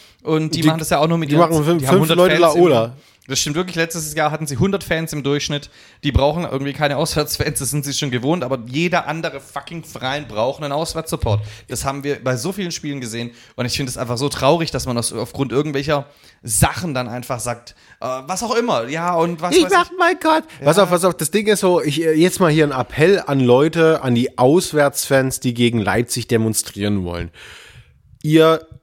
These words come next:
Speaker 2: Fotzen, ihr demonstriert nicht, indem ihr boykottiert. Es interessiert keine Sau, ob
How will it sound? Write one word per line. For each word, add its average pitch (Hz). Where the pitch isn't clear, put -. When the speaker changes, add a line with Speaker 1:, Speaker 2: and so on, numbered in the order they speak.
Speaker 2:
Fotzen, -
ihr 156
demonstriert 151
nicht, 156
indem 139
ihr 143
boykottiert. 127
Es -
interessiert 147
keine 180
Sau, 139
ob 135